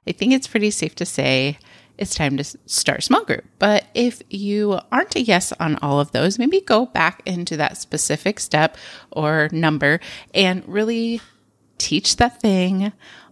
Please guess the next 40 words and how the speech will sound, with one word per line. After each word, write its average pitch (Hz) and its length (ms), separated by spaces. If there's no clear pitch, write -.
or 139 680
work 143 340
on 254 140
relationships 196 1040
or 135 180
set - 300
your 220 160
own 240 180
boundaries, 180 600
whatever 208 380
it 247 160
may 196 180
be, 143 400
so 175 460
that 185 200
you 180 120
can 208 640
have 143 480
this 156 160
successful - 720
start - 420
to 165 100
small 120 280
group. - 260
It 196 100
is 208 120
important 294 420
to 392 60
note 180 200
that 156 120
sometimes 220 640
we 151 280
feel 196 180
the 185 100
pressures 156 600
of - 160
assessments, 165 880
learning 143 320
goals, 151 520
administration 156 1080